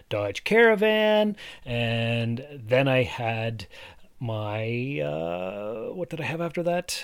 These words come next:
I, I think after the Dodge Caravan, I got myself the twenty twelve Mazda three, which I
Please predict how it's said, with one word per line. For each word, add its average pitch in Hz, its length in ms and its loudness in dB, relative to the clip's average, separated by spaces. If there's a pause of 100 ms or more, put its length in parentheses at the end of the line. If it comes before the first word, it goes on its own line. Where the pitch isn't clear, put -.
I, 156 60 -10
I - 180 -8
think - 360 -4 (240)
after 175 280 -2
the 147 100 -2
Dodge 147 260 2
Caravan, 151 380 2
I 135 60 2
got 127 300 -2
myself 127 520 0
the 113 440 -2
twenty 131 280 0
twelve 123 540 4
Mazda 120 580 2
three, 160 380 2
which 156 260 0
I 101 180 -2